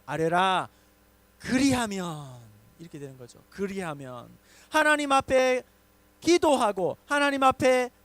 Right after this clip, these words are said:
아뢰면, 그리하면 하나님의 평강이, 염려가 떠나가고 근심이 떠나가고 우리 안에 화평과 실-, 샬롬의 은총을 하나님께서 우리의 생각과 마음을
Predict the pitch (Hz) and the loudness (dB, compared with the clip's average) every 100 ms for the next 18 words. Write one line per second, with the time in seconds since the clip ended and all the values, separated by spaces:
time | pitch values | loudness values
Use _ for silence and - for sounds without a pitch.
0 | _ - 196 233 330 302 208 160 117 - | _ 2 6 8 6 4 0 -2 -6 -18
1 | _ _ - 294 311 320 - 302 302 330 | _ _ -4 0 2 2 0 -6 0 4
2 | 359 370 _ _ _ _ - 196 196 190 | 2 0 _ _ _ _ -12 -8 -6 -8
3 | 190 - 294 294 294 277 208 131 - _ | -8 -12 -14 -14 -10 -10 -10 -16 -20 _
4 | _ _ _ _ 202 240 269 269 269 262 | _ _ _ _ -2 0 0 0 0 0
5 | 254 247 247 240 240 240 240 262 262 269 | 0 0 0 0 -2 -2 -6 -10 -8 -8
6 | 262 254 254 262 262 277 240 226 233 226 | -4 -4 -4 -6 -4 -4 -4 -4 -2 -2
7 | 226 _ _ - 226 247 240 240 240 - | -4 _ _ -12 -4 0 0 0 -4 -4
8 | 381 320 302 277 247 214 - - _ - | -4 -2 -2 0 2 2 -2 -18 _ -12
9 | - 269 254 - 285 277 302 311 302 226 | -10 -8 -8 -2 0 6 6 6 2 -2
10 | 240 247 - 262 247 202 - _ 262 247 | -8 -8 -4 -4 -4 -6 -10 _ -8 -8
11 | 226 214 196 196 190 202 208 202 226 226 | -6 -8 -8 -4 -4 -2 -2 -4 -8 -8
12 | 208 190 196 233 320 | -6 -6 -2 -2 -2